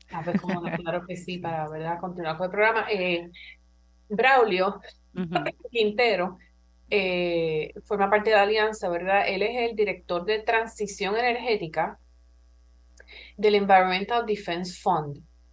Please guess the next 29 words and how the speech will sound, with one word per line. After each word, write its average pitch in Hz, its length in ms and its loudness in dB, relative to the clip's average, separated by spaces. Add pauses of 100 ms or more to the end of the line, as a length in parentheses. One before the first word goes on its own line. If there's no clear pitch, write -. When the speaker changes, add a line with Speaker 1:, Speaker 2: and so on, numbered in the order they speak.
(160)
Speaker 1:
Eh, 156 680 -4
Speaker 2:
Ujú. 214 40 -12
Speaker 1:
ellos 190 260 -4
tienen 214 300 2
varios 190 220 0
proyectos 214 360 -2
en 220 60 -10
Puerto 214 280 -2
Rico, 214 560 -6 (340)
entre 180 320 -2
ellos 190 200 -4
uno 208 120 2
en 208 140 0
Culebra, 214 420 2
que 175 140 0
él 165 100 -2
le, 180 180 -4 (280)
sobre 175 200 -2
el 165 60 -6
cual 165 200 0
él 175 120 0
les 196 180 -4
va 190 60 6
a - 20 6
hablar 185 340 0
el 190 140 -10
día 190 220 -2
de 202 120 0
hoy. 170 280 -2